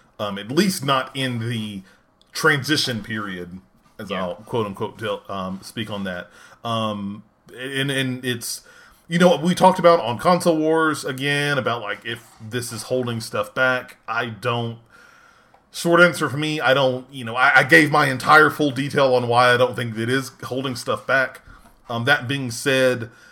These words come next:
Speaker 1: it does give some leeway for people that, um,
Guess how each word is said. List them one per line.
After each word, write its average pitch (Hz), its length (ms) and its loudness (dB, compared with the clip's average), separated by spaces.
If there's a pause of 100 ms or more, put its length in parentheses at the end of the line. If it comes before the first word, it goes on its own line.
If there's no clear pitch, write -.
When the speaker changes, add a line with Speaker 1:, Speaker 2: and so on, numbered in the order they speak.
(360)
Speaker 1:
it 139 280 -8
does 151 840 0 (280)
give 135 300 2
some 117 400 -2
leeway 151 680 0
for 147 220 -6
people 127 460 -8
that, 107 440 -4 (580)
um, 98 460 -6